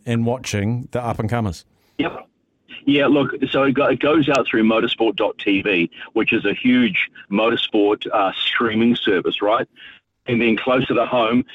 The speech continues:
Speaker 2: uh, the promoter, Brendan White, had done a deal with Fox Sport in Australia, which, as we know, is pretty big in itself,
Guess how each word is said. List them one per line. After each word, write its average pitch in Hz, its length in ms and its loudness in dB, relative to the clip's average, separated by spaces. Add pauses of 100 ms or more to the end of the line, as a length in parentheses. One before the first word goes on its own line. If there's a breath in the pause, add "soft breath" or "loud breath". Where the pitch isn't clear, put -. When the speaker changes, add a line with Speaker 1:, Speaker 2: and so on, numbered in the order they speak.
(120 loud breath)
Speaker 2:
uh, 101 200 2
the 120 120 0
promoter, 117 400 2
Brendan 113 320 2
White, 107 240 0
had 98 100 -2
done 110 160 -2
a 107 60 -2
deal 110 260 2
with 98 200 0
Fox - 260 -2
Sport 110 280 0
in 87 60 -2
Australia, 95 480 0 (260 loud breath)
which, - 160 0
as 123 140 0
we 101 80 0
know, 101 200 0
is 101 80 0
pretty 104 240 -2
big 101 200 0
in 98 60 2
itself, 104 440 0